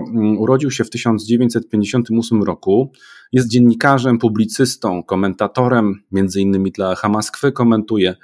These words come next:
Jest też scenarzystą, satyrykiem i pisarzem, to jest jasne. I jak o sobie mówi, jest też politykiem, bo, mm, te jego wszystkie role, które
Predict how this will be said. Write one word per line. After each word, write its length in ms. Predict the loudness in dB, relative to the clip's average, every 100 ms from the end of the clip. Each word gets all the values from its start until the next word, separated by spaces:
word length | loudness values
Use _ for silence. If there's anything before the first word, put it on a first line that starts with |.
| -20 -20 -20 -10 0
Jest 220 | 2 2
też 260 | -2 -2 -10
scenarzystą, 840 | -8 0 2 2 0 -4 -2 -4
satyrykiem 920 | -4 -4 0 0 -2 -4 -4 -4 -10 _
i 140 | -6 -4
pisarzem, 460 | -4 0 0 0
to 100 | -2
jest 200 | -6 -4
jasne. 600 | -2 -2 -4 -6 -4 -6 -12 -20 -20 -20 _ _ -8
I 80 | -4
jak 180 | -2 -2
o 40 |
sobie 280 | 0 2 4
mówi, 220 | 4 4
jest 180 | 0 0
też 140 | -6
politykiem, 600 | 0 0 0 -2 -2 -2
bo, 280 | 2 2 0 _
mm, 500 | -6 -4 -2 -2 -4
te 160 | 0 2
jego 240 | 2 2
wszystkie 400 | 0 -2 -2 2
role, 220 | 4 4 2
które 360 | 0 0 0